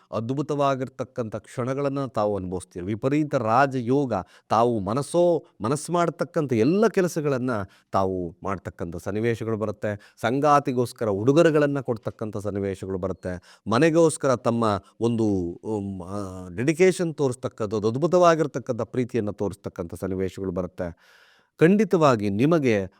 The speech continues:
ಒಂದು ಅದ್ಭುತವಾಗಿರ್ತಕ್ಕಂಥ ದಿನ ಅಂತ ಕೂಡ ನೋಡಿದ್ವಿ.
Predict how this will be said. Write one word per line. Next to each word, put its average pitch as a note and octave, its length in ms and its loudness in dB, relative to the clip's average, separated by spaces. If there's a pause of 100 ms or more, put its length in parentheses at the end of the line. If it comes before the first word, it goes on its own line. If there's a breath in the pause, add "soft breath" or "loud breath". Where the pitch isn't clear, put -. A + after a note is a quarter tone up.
(100)
ಒಂದು A#2 460 0
ಅದ್ಭುತವಾಗಿರ್ತಕ್ಕಂಥ B2+ 1300 0
ದಿನ E2+ 240 -6 (360)
ಅಂತ D#2+ 160 -10
ಕೂಡ C3+ 180 -2
ನೋಡಿದ್ವಿ. D2 420 -6